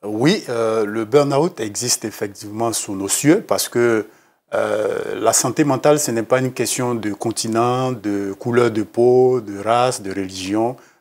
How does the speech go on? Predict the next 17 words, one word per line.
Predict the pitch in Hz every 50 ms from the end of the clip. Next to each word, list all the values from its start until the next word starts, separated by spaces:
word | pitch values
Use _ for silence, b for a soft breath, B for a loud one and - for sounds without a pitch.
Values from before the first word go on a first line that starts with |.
| b b
Non, | - 98 117 127
pas | 127 - - 123
du | 110 104 101
tout. | 92 - 127 135 175 185 B B B B B B B -
Euh, | 107 110 110 110 110 107
la | - 107
santé | 107 - 139 123 - 165
mentale, | 151 143 139 139 - 170 175 175 170 151
euh, | 135 127 120 117 113 113 110 - - - _ _ _
tout | - 143
comme | 135 - 151 143 139
la | 120 117
santé | 113 - 117 101 - 113 104
physique, | - - 107 101 104 143 160 - - - - _ _ _ _ _ _ _ _ _ _ -
est | 110 110
liée | 110 113 120 131 135 139 139 147 160 170 196 - - - _ _ _ -
à, | - 127 123 123 123 123 -